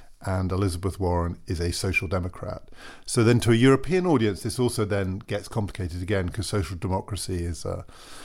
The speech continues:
in some ways quite a European concept, but it means different things here.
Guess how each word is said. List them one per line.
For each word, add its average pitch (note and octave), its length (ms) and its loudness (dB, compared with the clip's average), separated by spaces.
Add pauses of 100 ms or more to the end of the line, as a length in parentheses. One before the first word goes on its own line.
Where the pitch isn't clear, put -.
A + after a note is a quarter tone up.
(200)
in C#3 60 -8
some D3 140 4
ways F#2+ 160 4
quite - 240 2
a G2+ 40 0
European F#2+ 520 2
concept, A#2 380 2
but F#2+ 100 -4
it F2+ 80 -4
means F#2 200 -2
different - 360 -6
things F2 300 -4
here. F2+ 320 -4